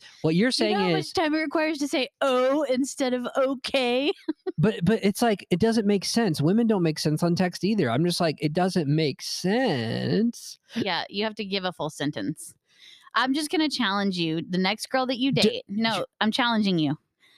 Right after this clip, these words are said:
Speaker 2: The next girl that you date, n-, maybe our listener right now. Hello.
Speaker 1: Yeah.
Speaker 2: Uh, hold him to this.
Speaker 1: Could be her.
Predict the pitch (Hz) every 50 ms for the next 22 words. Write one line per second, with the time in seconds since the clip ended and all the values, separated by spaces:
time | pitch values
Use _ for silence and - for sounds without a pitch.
0 | _ _ _ _ _ 196 214 220 220 226 240 269 - - - - 294 277 277 254
1 | 240 240 247 247 220 233 202 170 151 - - _ _ _ - 202 196 233 226 -
2 | - 208 214 226 226 226 254 269 269 240 233 240 226 226 233 - - 214 180 156
3 | 107 156 - - _ _ _ 214 208 202 202 202 214 214 185 127 143 175 - _
4 | _ _ _ - 196 190 175 160 160 175 - _ _ _ _ - - - 151 175
5 | 196 - - - _ _ - _ _ _ _ _ _ 160 - - - 247 262 254
6 | 262 254 254 - 247 226 185 170 139 175 - - 139 123 127 135 143 156 156 143
7 | 131 127 -